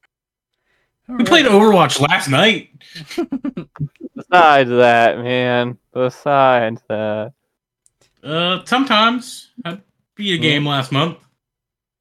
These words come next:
Speaker 3: Yeah,
Speaker 2: I mean,
Speaker 3: yeah.
Speaker 2: besides the podcast game just, to, <laughs> it's like three, four days ago.
Speaker 3: Yep.
Speaker 1: All
Speaker 2: I'm
Speaker 1: right,
Speaker 2: playing a
Speaker 1: well.
Speaker 2: game right now.
Speaker 1: Oh, okay. All right. All right.
Speaker 3: All
Speaker 1: It's getting
Speaker 3: right,
Speaker 1: hostile
Speaker 3: anyway.
Speaker 1: in here.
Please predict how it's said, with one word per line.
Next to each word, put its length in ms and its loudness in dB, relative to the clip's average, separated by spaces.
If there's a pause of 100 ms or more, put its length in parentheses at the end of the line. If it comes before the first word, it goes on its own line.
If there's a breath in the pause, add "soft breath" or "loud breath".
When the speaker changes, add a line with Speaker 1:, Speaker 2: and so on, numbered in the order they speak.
(320)
Speaker 3:
Yeah, 180 -10
Speaker 2:
I 80 -8
mean, 40 2
Speaker 3:
yeah. 100 2
Speaker 2:
besides 380 -2
the 60 -4
podcast 520 -4
game 260 -2
just, 200 -10
to, 280 -12
<laughs> 80 -12
it's 560 -8
like 160 -10
three, 300 -2
four 260 -4
days 240 -4
ago. 320 -4 (880 soft breath)
Speaker 3:
Yep. 240 -6 (2000)
Speaker 1:
All 60 -20
Speaker 2:
I'm 20 -18
Speaker 1:
right, 200 -6
Speaker 2:
playing 200 2
a 40 -2
Speaker 1:
well. 0 - (100)
Speaker 2:
game 80 -2
right 120 4
now. 280 0 (420)
Speaker 1:
Oh, 200 -6
okay. 360 -10
All 160 -10
right. 240 -14 (480)
All 80 -12
right. 240 -14 (320)
Speaker 3:
All 100 -6
Speaker 1:
It's 80 -4
getting 200 -4
Speaker 3:
right, 160 0
Speaker 1:
hostile 420 0
Speaker 3:
anyway. 20 -4
Speaker 1:
in 80 -6
here. 340 -10